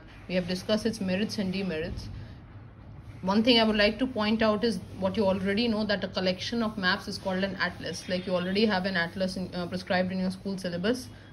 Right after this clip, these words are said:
And if you open an atlas, you will see various type of maps that are enlisted there. So a collection of different type of maps, political, physical, agricultural, all these maps together in a book is called an atlas.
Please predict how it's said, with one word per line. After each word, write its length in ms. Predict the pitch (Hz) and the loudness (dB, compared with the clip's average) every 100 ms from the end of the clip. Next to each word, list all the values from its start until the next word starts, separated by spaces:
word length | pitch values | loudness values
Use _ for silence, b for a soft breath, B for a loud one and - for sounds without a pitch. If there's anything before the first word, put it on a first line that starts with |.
| - | -4
And 120 | 190 | -2
if 120 | 190 | 2
you 80 | 202 | 2
open 220 | 185 262 | 6 10
an 100 | 262 | 10
atlas, 440 | 202 196 220 233 220 | 8 6 4 4 2
you 80 | |
will 140 | 196 208 | 2 0
see 200 | - 220 | 2 2
various 500 | 180 185 202 220 - | 4 4 4 2 2
type 240 | 175 175 | 0 0
of 120 | 185 | -2
maps 320 | 175 165 202 175 | -2 -2 -2 -4
that 160 | 175 | 0
are 140 | 180 160 | 0 0
enlisted 480 | 165 165 - 160 | -4 -6 -8 -8
there. 140 | - - B B B - | -6 -6 B B B -2
So 160 | 196 | 0
a 40 | 190 | 2
collection 540 | 190 190 185 247 233 | 4 4 2 2 4
of 140 | 214 | 4
different 360 | 180 - 214 190 | 2 0 -2 2
type 200 | 175 170 | 2 0
of 140 | 170 | -4
maps, 280 | 175 160 156 | 0 0 0
political, 580 | - 175 160 180 180 180 | -4 -4 -4 -4 -2 -2
physical, 580 | 175 170 - 175 165 160 | -2 -8 -8 -2 0 0
agricultural, 680 | 165 170 160 160 180 175 160 | -4 -2 -2 0 -2 0 0
all 160 | 185 | 0
these 260 | 180 170 185 | 0 -4 -4
maps 260 | 165 175 | -6 -6
together 400 | - 180 160 180 | -8 -2 -2 0
in 120 | 185 170 | -2 -2
a 40 | |
book 240 | 165 185 | -6 -8
is 100 | 180 | -10
called 280 | - 160 147 | -6 -4 -4
an 160 | 180 185 | -4 -4
atlas. 500 | 143 - - - - | -6 -8 -14 -16 -18